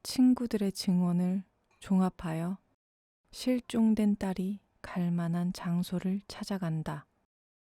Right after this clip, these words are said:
그리고 그곳에서 아이를 발견한다. 이로써 이번 실종은 베니싱 현상이 아닌 것으로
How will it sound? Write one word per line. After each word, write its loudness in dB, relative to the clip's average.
그리고 -2
그곳에서 -4
아이를 -6
발견한다. -6
이로써 -2
이번 -2
실종은 -2
베니싱 2
현상이 0
아닌 4
것으로 -4